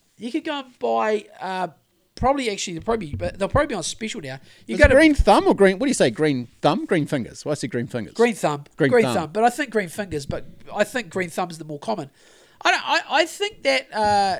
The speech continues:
Speaker 1: I don't think, oh, maybe, maybe there are people, people. I don't think there's such a really a thing. I think it's just people are into it, and they think they've got green, green thumbs, right?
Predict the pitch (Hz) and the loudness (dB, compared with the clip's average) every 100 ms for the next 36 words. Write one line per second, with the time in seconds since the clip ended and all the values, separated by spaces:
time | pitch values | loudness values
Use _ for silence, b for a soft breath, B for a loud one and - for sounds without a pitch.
0 | - - - - - - - _ - 247 | -10 -20 -20 -20 -20 -20 -20 _ -6 0
1 | 339 359 - 285 - _ _ - 233 247 | 0 0 -4 -6 -6 _ _ -16 -12 -10
2 | 269 285 277 185 202 262 254 180 143 185 | -8 -6 -6 -10 -10 -10 -8 -8 -8 -10
3 | 160 156 160 139 _ b b b b b | -8 -10 -10 -10 _ b b b b b
4 | b b b b 285 392 - 359 330 262 | b b b b 2 2 2 -4 -4 -4
5 | 220 262 233 208 202 180 - - 240 170 | 0 2 2 0 0 0 -2 0 0 0
6 | - 139 b b b - 220 240 214 - | -4 -20 b b b -2 0 0 -4 -2
7 | 208 - - - 220 190 190 196 165 123 | -2 -4 -2 0 2 4 2 0 -6 -6
8 | - _ _ _ _ - 175 175 156 - | -10 _ _ _ _ -16 -8 -6 -4 -4
9 | 220 196 156 120 139 127 123 - 139 123 | -4 -6 -10 -12 -12 -14 -18 -18 -16 -16
10 | - - 104 82 - - 113 123 | -18 -16 -16 -18 -20 -18 -14 -14